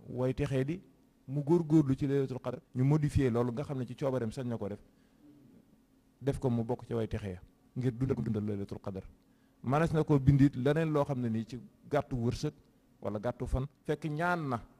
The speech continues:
ñaan gi ci guddig laylatul qadr, suñ borom jéggal ko ba defalaat ko xéewal foofu. Ñu ne loolu moo tax ñu ne laylatul qadr. Ñu ne déedéet, am na ñu ne déedéet, loolu taxut, waaye màggaayu guddi gi la, ndax lu toll ni Alquraanul Karim, guddi gi mu ko wàcce,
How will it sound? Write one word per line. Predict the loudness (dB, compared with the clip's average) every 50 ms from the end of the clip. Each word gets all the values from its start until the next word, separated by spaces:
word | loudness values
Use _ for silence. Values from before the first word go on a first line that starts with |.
| _ _ _ -2
ñaan | 0 0 2 2 0
gi | -2 -4
ci | -4
guddig | -4 -2 -2 -2 -2
laylatul | -2 -2 -2 -2 -6 -8 -8
qadr, | -8 -8 -10 -10 -12 -14 _ _ _ _ -20 _ _
suñ | -12 -6 -4 -2 -2
borom | 0 0 0 0 0 -2 -6 -8 -4
jéggal | -2 -2 -2 0 0 -2 -2
ko | -2 -4 -6 -6 -10 _ -14 -10
ba | -8 -6
defalaat | -6 -6 -6 -6 -6 -6
ko | -8 -10
xéewal | -8 -6 -4 -4 -4 -4
foofu. | -6 -10 -12 -12 -16 -20 _ _ _ _ -20 -20 -20 -20 _ _ _ -6
Ñu | -2 0 0
ne | 0 2
loolu | 4 4 4 4 4 4
moo | 2 2 2
tax | 2 2 2
ñu | 4 4
ne | 2 2 0 -2
laylatul | -2 0 2 2 2 0 -2 -6 -8 -6
qadr. | -6 -6 -6 -6 -8 -8 -14 -18 _ _ _ _ _ _ _ _ _ _ _ _ _ _ _ _ _ -20 -20 -20 _ _ _ _ _ 4
Ñu | 6 8 8
ne | 8
déedéet, | 10 10 12 12 10 10 8 4 -6 0 6
am | 8 10
na | 10 12
ñu | 12 12
ne | 12 12 12
déedéet, | 12 12 12 12 12 10 10
loolu | 10 10 10
taxut, | 10 6 4 6
waaye | 8 10 10 10 10
màggaayu | 8 6 4 4 2 2 4 8 10 10 10
guddi | 10 10 10 12 12 12
gi | 12 10
la, | 8 6
ndax | 4 4 6 6
lu | 6 6 8
toll | 10 10 10 10 10
ni | 6 4
Alquraanul | 4 4 4 6 6 6 6 8 10 10 10 10
Karim, | 10 8 6 6 6 6 6
guddi | 6 6 8 8 8
gi | 10 10
mu | 10
ko | 12 12 10
wàcce, | 10 10 6 2